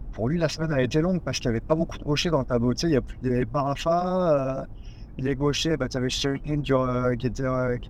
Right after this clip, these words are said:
était sur une bonne dynamique, bah, il fait premier tour. Et au final, les gauchers, à partir, à partir des, à partir du troisième tour, il y a personne, en fait. Il y a plus personne. Donc, en fait, lui, il s'est retrouvé à attendre. Mais après, et au final, on peut avoir des journées où, en Roland, on peut monter à sept, huit heures de jour, de, de jeu dans la journée.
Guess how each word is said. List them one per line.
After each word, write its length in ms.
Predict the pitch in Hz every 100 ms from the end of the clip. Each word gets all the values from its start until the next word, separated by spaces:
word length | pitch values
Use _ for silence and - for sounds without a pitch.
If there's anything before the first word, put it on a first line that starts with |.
| -
était 480 | 127 123 123 123 123
sur 180 | - 127
une 100 | 123
bonne 200 | 151 151
dynamique, 460 | 151 151 160 143
bah, 80 | 120
il 60 | 113
fait 100 | 113
premier 280 | 151 147
tour. 260 | 147 190 214 - - - -
Et 40 | -
au 20 |
final, 240 | - 170 185
les 120 | 135
gauchers, 280 | 131 - 208
à 80 |
partir, 380 | 196 120 - 139
à 160 | 131 123
partir 420 | 135 - 147 139
des, 840 | 123 131 131 127 127 127 123 123 110 -
à 80 |
partir 320 | 117 - - 127
du 100 | 120
troisième 320 | - 131 143
tour, 160 | 202 - 107
il 60 |
y 20 | 127
a 60 |
personne, 320 | 147 151 196
en 60 | 156
fait. 260 | 135 - -
Il 60 |
y 20 | 120
a 40 |
plus 100 | 151
personne. 260 | 160 - 156
Donc, 120 | 120
en 80 | 120
fait, 240 | 190 -
lui, 180 | 151 185
il 160 | 170 135
s'est 120 | 123
retrouvé 340 | 120 - 139
à 80 | 147
attendre. 340 | 143 131 123 - - - - - - - - -
Mais 180 | 113 120
après, 640 | 110 - 160 185 170 143
et 160 | 131 127
au 80 | 123
final, 260 | - 151 175
on 60 |
peut 120 | 139
avoir 220 | 123 127 127
des 100 | 117
journées 400 | 117 123 165 180
où, 160 | 131
en 80 | 113
Roland, 280 | 107 131 165
on 140 | -
peut 120 | 117
monter 260 | 113 107 139
à 120 | 113
sept, 260 | 98 - -
huit 240 | - -
heures 140 | 196 151
de 100 | 120
jour, 260 | 117 120
de, 440 | 120 120 120 120 117
de 120 | 120
jeu 160 | 117 143
dans 120 | 120
la 80 | 117
journée. 260 | 113 165